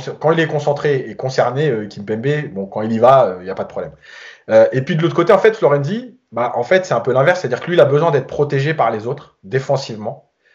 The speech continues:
Donc, d'avoir le moins de travail possible et de se retrouver le moins possible en un contre un. C'est ce qui s'est passé hier. Euh, offensivement, il apporte, lui, il n'y a pas de problème. D'ailleurs, sur l'action du premier but, euh, je sais pas si vous l'avez vu, mais il est avant-centre. <laughs>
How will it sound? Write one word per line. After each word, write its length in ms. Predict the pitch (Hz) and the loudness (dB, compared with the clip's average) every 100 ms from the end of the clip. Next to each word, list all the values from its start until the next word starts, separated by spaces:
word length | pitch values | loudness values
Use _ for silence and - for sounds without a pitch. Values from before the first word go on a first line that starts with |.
| _ _ | _ _
Donc, 240 | 139 147 | 0 2
d'avoir 300 | 139 127 147 | 4 6 4
le 100 | 123 | 4
moins 260 | 127 165 185 | -2 -2 -2
de 120 | 139 | -2
travail 440 | - - 135 139 139 | -8 -2 0 0 0
possible 360 | 139 160 139 | -8 -8 -8
et 40 | 117 | -8
de 120 | 120 | -8
se 140 | - | -8
retrouver 580 | 123 - - - 131 135 | -8 -6 -6 -6 -2 -2
le 100 | 120 | -2
moins 200 | 131 185 | 2 2
possible 420 | 170 147 165 127 | 0 -4 -4 -2
en 120 | 120 | 0
un 100 | 151 | -2
contre 260 | 151 139 - | -4 -8 -10
un. 160 | 139 _ _ _ - _ | -16 _ _ _ -20 _
C'est 140 | - 113 | -14 -14
ce 80 | - | -10
qui 100 | 151 | 0
s'est 140 | 196 | 2
passé 260 | 180 151 139 | 4 2 -2
hier. 300 | 101 95 - _ _ _ _ _ _ _ | -4 -6 -8 _ _ _ _ _ _ _
Euh, 760 | 117 113 110 107 101 101 95 92 85 - _ - | 6 6 6 2 -2 -6 -8 -10 -14 -20 _ 0
offensivement, 840 | 160 185 180 - 170 170 - - 110 | 2 4 0 -2 -2 -2 -2 -10 -8
il 120 | 110 | -4
apporte, 480 | - 139 - - - | 2 4 4 -4 -16
lui, 120 | 101 | -12
il 40 | 104 | -10
n'y 40 | |
a 60 | 95 | -8
pas 80 | |
de 60 | 98 | -10
problème. 420 | - 101 156 147 | -10 -4 -4 -6
D'ailleurs, 300 | - 104 120 | -10 -2 0
sur 160 | - 120 | 0 0
l'action 320 | 120 - 131 | 0 0 -4
du 160 | 123 117 | -4 -6
premier 300 | - 127 127 | -4 -2 -2
but, 300 | 147 151 - | -4 -6 -14
euh, 240 | 101 101 98 | -14 -12 -12
je 60 | |
sais 80 | 95 | -8
pas 100 | 113 | -8
si 80 | 110 | -6
vous 80 | 117 | 0
l'avez 140 | 113 | 0
vu, 100 | 139 | 2
mais 140 | 131 117 | -2 2
il 80 | |
est 20 | 107 | 4
avant-centre. 480 | 110 110 165 - | 4 2 0 0
<laughs> 100 | 127 | -4